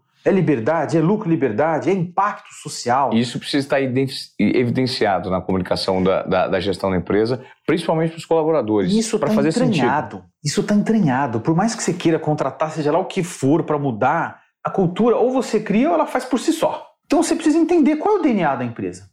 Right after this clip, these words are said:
Speaker 1: Qual é o seu D N A? Então nós fazemos um mapa de, um diagnóstico de em qual nível de consciência o dono, a direção opera.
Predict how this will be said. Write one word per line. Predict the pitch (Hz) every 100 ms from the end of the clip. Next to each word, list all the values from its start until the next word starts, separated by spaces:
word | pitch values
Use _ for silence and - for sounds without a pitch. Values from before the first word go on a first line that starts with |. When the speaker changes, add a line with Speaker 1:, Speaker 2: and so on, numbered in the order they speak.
| _
Speaker 1:
Qual | 339
é | 349
o |
seu | - - - 277
D | 214
N | 180 120
A? | 95 - - -
Então | _ 214
nós | 240
fazemos | 240 202 202 180
um | 180
mapa | 160 151 165 180
de, | 160 151
um | 156 156
diagnóstico | 175 165 139 117 - - 165 - - _
de | 170 180
em | 202
qual | - 320
nível | 277 247 214
de | 208
consciência | 196 180 - 175 180 175 - 127 107 - - - _ -
o | 180
dono, | 131 170 196 170 131
a | 135
direção | 135 170 - - 170
opera. | 131 - 120 120 135